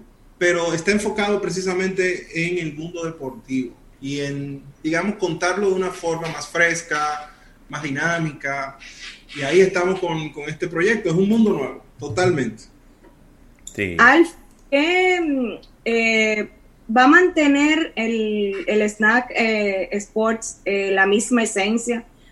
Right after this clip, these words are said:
Speaker 3: del Snack Report? ¿Cuál es como la idea, eh, eh, eh, pensando en el crecimiento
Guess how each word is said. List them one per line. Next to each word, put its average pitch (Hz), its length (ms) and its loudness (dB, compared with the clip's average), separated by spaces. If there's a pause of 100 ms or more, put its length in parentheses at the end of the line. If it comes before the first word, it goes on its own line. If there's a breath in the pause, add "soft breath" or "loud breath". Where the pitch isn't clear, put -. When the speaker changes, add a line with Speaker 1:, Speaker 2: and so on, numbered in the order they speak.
(140 soft breath)
Speaker 3:
del 208 120 2
Snack 202 360 2
Report? 214 420 0
¿Cuál 220 180 0
es 226 400 -4
como 190 460 0
la 185 180 6
idea, 196 580 4 (460)
eh, 170 640 2 (100)
eh, 185 200 2 (200)
eh, 180 400 4
pensando 202 340 4
en 226 60 4
el 226 80 0
crecimiento 185 840 0